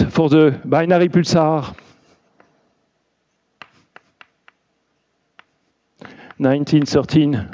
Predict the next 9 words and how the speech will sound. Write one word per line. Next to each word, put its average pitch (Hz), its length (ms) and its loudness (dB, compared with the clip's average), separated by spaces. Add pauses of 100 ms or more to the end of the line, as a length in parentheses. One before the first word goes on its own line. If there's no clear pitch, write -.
plus 123 180 2
sixteen, 262 640 2 (1700)
the 160 280 2
eccentricity 190 840 2
now 175 420 2 (280)
of 143 180 0
the 151 80 4
binary 156 680 2 (320)
is 165 420 2